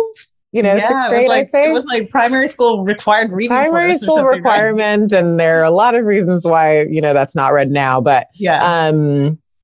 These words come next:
Speaker 1: mainly because I, I tend to think a lot about society and,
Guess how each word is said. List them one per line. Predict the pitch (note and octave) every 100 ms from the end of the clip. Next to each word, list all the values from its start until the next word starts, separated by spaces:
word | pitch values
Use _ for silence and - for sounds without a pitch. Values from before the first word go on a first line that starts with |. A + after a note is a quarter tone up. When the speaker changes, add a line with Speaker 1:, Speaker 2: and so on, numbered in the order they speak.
| _ _ _ - - _ -
Speaker 1:
mainly | A3+ A3+ D4 A4 C5 F4+
because | A3+ G#3+ G3+
I, | F3 D#3+
I | D#3 D#3 D3
tend | - G3+ A3+ A#3+
to | F#3 D#3+ _ -
think | C#3 C#3+ -
a | C#3+
lot | C3+ B2+ A2+ G#2+ C#3 -
about | C#3+ C3+ B2 A#2+ - _ _ - _ _ _ -
society | C#3+ G3+ F#3+ F#3 E3+ D#3 D#3 D3+
and, | B2+ B2+ B2+ B2+ D3